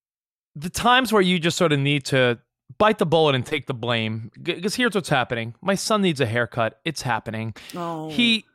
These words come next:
Speaker 1: he has these huge, amazing locks. But what
Speaker 2: He
Speaker 1: happens
Speaker 2: does.
Speaker 1: is when it's styled, he looks cool. When it's not, he has a little man bun and he looks like he's Benjamin Franklin with, like, a mullet.
Speaker 2: <laughs>
Speaker 1: So
Speaker 2: He still thinks he looks cute.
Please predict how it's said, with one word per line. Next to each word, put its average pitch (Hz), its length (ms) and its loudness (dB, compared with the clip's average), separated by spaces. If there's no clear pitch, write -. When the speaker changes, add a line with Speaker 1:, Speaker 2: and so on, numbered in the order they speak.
Speaker 1:
he 196 180 2
has 208 200 4
these 190 280 0
huge, 226 640 -4
amazing 160 460 2
locks. 120 500 0
But 185 160 -2
what 190 120 2
Speaker 2:
He 196 60 0
Speaker 1:
happens 160 340 2
Speaker 2:
does. 123 240 0
Speaker 1:
is - 40 -12
when 214 380 0
it's 196 180 -4
styled, 147 680 2
he 190 160 -4
looks 190 240 0
cool. 123 500 0
When 170 140 0
it's - 180 -4
not, 214 440 2
he - 100 0
has 180 80 4
a 185 60 2
little 214 160 6
man 220 320 2
bun 254 320 2
and 196 100 2
he 202 60 4
looks 208 180 0
like 208 120 2
he's 185 160 0
Benjamin 185 360 4
Franklin 135 460 2
with, 127 120 0
like, 147 120 0
a 139 60 4
mullet. 139 340 2
Speaker 2:
<laughs> - 60 -6
Speaker 1:
So 233 240 6
Speaker 2:
He 294 100 2
still 330 220 -6
thinks 285 80 -8
he 269 100 -2
looks 262 180 -6
cute. 262 300 -8